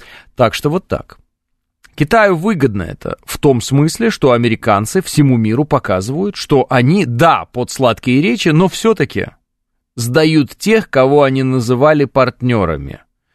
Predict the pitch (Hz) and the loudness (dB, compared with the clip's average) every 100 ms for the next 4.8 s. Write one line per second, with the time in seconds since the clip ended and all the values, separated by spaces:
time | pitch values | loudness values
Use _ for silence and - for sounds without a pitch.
0 | _ _ _ - 113 143 - 254 165 151 | _ _ _ -8 -2 0 2 0 2 4
1 | 202 185 107 - - _ _ _ _ 113 | 4 2 -2 -8 -14 _ _ _ _ -4
2 | 123 - 131 131 135 123 123 165 190 165 | -2 0 0 0 0 0 -2 -2 -2 -2
3 | 143 - 147 143 139 107 98 113 110 107 | -4 -4 -4 -2 0 0 -2 -4 -2 0
4 | 143 190 233 147 110 110 - 110 | 0 -2 -2 0 0 0 -4 -12